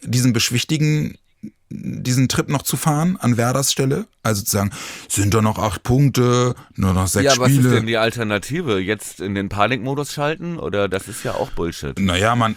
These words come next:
Speaker 1: also man kann das natürlich nach außen, natu-, du kannst es natürlich auch anders verkaufen, ohne gleich in den Panikmodus zu verfallen.
Speaker 2: Ja, aber
Speaker 1: Mhm.
Speaker 2: ich denke auch, ich würde, ich, ich bin bei dieser,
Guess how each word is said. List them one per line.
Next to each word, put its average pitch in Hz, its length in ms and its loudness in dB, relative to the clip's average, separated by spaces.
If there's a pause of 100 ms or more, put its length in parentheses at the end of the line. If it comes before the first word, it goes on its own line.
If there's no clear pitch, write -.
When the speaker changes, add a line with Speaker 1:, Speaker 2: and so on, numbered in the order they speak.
(100)
Speaker 1:
also 98 240 -2
man 95 180 0
kann 107 200 0
das 101 140 0
natürlich 104 340 0
nach 95 140 0
außen, 98 300 0
natu-, 120 200 0
du - 60 -4
kannst 78 240 0
es - 40 -6
natürlich - 240 0
auch - 80 0
anders 80 220 -2
verkaufen, - 440 -4
ohne 90 280 0
gleich 87 180 -2
in 80 80 -2
den 76 100 -2
Panikmodus 82 520 -2
zu - 80 -6
verfallen. 78 420 -6 (500)
Speaker 2:
Ja, 82 400 -8
aber 92 200 -2
Speaker 1:
Mhm. 92 80 -2
Speaker 2:
ich 87 100 -8
denke 104 460 -2
auch, 101 240 0
ich 87 220 -10
würde, 104 440 0
ich, 69 240 -12 (600)
ich 104 180 -12
bin 131 300 -2
bei 113 160 2
dieser, 101 500 0